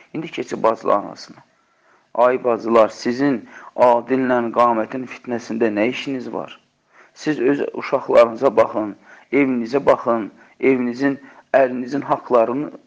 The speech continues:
qorumağı düşünün. Əhlinizə nifrət eləməkdən çəkinin. Əhlinizin eyib və xatalarını digər bacılara danışmaqdan çəkinin,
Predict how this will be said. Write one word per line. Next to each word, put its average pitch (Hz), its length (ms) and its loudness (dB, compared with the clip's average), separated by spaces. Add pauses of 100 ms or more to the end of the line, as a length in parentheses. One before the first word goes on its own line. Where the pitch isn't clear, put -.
qorumağı 123 520 0
düşünün. 127 540 -4 (1900)
Əhlinizə 135 480 4 (180)
nifrət 139 460 0
eləməkdən 127 540 2
çəkinin. 127 480 0 (500)
Əhlinizin 127 560 2
eyib 139 320 2
və 120 140 -2
xatalarını 123 600 2
digər 117 360 2
bacılara 113 520 4
danışmaqdan 117 760 0
çəkinin, 131 420 -2